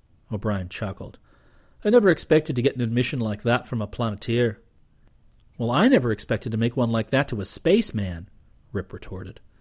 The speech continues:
The chief analyst returned, a sheet of computations in his hand. "Report, sir. The albedo measurement is correct. Looks as though this might be the one."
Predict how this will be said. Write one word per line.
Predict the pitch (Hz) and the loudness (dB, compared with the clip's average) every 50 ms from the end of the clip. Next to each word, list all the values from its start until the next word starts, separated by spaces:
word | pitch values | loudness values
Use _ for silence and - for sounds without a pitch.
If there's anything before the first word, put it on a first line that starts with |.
| _ _ _ _ _ _ _ _ _ - _ _ _ | _ _ _ _ _ _ _ _ _ -20 _ _ _
The | - - | -10 -6
chief | - - 147 131 - | -2 0 0 0 2
analyst | 123 123 123 113 104 95 92 - - | 2 2 2 2 0 -2 -6 -8 -12
returned, | 110 98 - - 117 110 104 95 92 92 - - | -12 -12 -8 -4 -2 -2 -2 -2 -6 -8 -12 -16
a | - 110 | -14 -12
sheet | - - 120 110 | -6 -4 -4 -4
of | 104 | -2
computations | - - 113 104 - 113 - - - 110 104 - 104 92 95 98 | -2 -2 -4 -2 -4 -6 -8 -6 -4 -4 -4 -4 -6 -8 -8 -10
in | 90 | -10
his | 92 90 - | -12 -12 -12
hand. | - 98 90 85 85 87 - - - _ _ _ _ _ _ _ _ _ _ _ _ - - - _ | -10 -10 -10 -10 -12 -14 -16 -20 -20 _ _ _ _ _ _ _ _ _ _ _ _ -20 -20 -6 _
"Report, | 139 127 - - 170 147 135 - | -4 -4 2 4 4 4 4 2
sir. | - - - 101 95 92 - - _ _ _ _ _ - _ _ _ _ - | -2 -6 -6 -6 -6 -8 -10 -14 _ _ _ _ _ -20 _ _ _ _ 0
The | 120 | 2
albedo | 123 131 127 131 165 185 190 190 175 | 2 4 6 8 8 10 10 8 8
measurement | 160 160 160 - 175 156 151 147 | 6 2 2 2 2 0 0 0
is | - - 135 - | 0 -2 -2 -2
correct. | - - 151 127 123 110 87 - - - - - - - - _ _ _ _ _ _ _ _ _ _ _ | -2 -2 2 2 4 2 2 -2 -8 -16 -20 -20 -20 -20 -20 _ _ _ _ _ _ _ _ _ _ _
Looks | - 123 151 - - - | 0 0 0 2 2 0
as | 147 127 | 2 4
though | 160 147 139 131 | 6 6 6 6
this | 120 143 - - - | 6 2 0 2 2
might | 147 143 139 - | 2 2 2 2
be | 131 | 0
the | 123 117 | 0 2
one." | 110 104 117 120 110 92 82 82 | 2 2 2 2 2 0 -2 -8